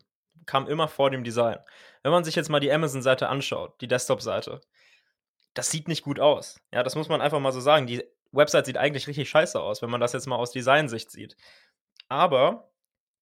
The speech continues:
sie funktioniert halt besonders gut. Sie convertet gut und es ist alles übersichtlich. Man, man erkennt halt, wo sind die Produkte, die ich brauche. Der Algorithmus funktioniert gut von Produkten, die mir vorgeschlagen werden. Und das sind alles Themen, die im Backend entwickelt werden, ähm,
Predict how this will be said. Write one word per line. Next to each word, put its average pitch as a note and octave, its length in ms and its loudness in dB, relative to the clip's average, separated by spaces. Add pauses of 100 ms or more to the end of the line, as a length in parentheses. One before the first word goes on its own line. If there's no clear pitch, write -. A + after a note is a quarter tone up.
(800)
sie C3+ 140 -12
funktioniert D#3+ 480 -4
halt A#2+ 140 0
besonders A2+ 380 -8
gut. A2+ 200 -16
Sie B2 80 -10
convertet C#3 500 0
gut E3 320 -4 (340)
und C3+ 200 -8
es C3 120 -10
ist C3 220 -8
alles E3 220 0
übersichtlich. C3+ 560 -2
Man, B2+ 240 -8
man C3+ 120 -4
erkennt D#3+ 300 -2
halt, D3+ 280 4
wo D3 180 -2
sind D#3+ 160 -6
die D3 60 -6
Produkte, D3 380 -6
die C3 80 -6
ich B2 120 -10
brauche. D#3 440 4 (300)
Der - 100 0
Algorithmus D#3 560 -2
funktioniert D3 520 -8
gut D3+ 200 -10
von C3 160 -8
Produkten, D3 420 -6
die C#3 60 -6
mir C#3 100 -2
vorgeschlagen D3+ 640 2
werden. D3 280 4 (400)
Und C3 160 -16
das F3 160 -6
sind E3+ 140 -10
alles D#3+ 240 -2
Themen, E3 300 -4
die C3+ 80 -10
im C3 100 -8
Backend D3 300 -2
entwickelt C3+ 420 -4
werden, B2 460 0 (280)
ähm, C3 280 -4